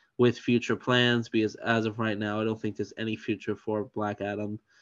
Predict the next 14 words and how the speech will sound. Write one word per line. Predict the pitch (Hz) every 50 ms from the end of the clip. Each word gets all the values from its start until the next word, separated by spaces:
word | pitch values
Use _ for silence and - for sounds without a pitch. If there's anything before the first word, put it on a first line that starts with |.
| _ _ _ _ _ -
um, | - 110 107 107 107 98 98 101 101 101 101 104 _ _ _ _ _ _ _ _ _ _ _ _ _
or | - 127 123 120
Dwayne | 113 117 113 110 107
Johnson | 101 107 101 101 95 - - 101 101 98 -
in | - 107 107 104 104 98
D | - 113 107 107
C's | - - - 104 98 92
future, | - - 98 78 78 - - 62 - - _ _ - - - - - - _ _ _ -
uh, | 117 120 120 120 123
which | 123 139 151 - -
is | 180 160
a | - 156
little | 180 202 233 254 240
disappointing | 226 233 208 214 196 196 190 185 185 180 196 202 214 214 208